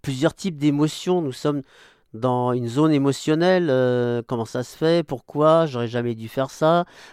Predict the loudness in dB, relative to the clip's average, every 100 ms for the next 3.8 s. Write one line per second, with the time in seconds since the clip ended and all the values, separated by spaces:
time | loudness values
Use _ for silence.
0 | -6 -6 -2 -6 -4 -2 -2 -2 -6 -4
1 | -4 -2 -4 -2 0 0 0 -2 -2 -2
2 | -4 -4 -6 -8 -6 -4 -4 -6 _ _
3 | -6 0 0 0 -4 -4 0 -2